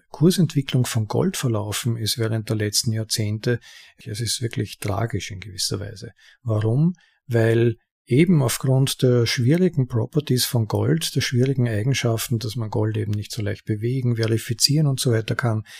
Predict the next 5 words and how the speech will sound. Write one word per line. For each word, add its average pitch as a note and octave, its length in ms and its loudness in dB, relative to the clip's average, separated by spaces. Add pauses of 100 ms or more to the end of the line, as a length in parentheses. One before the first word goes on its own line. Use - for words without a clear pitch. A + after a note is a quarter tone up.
(140)
viele D#3 280 2
Leute B2 340 2
dann B2 160 4
präferieren, A#2+ 840 2 (260)
Gold A#2+ 460 2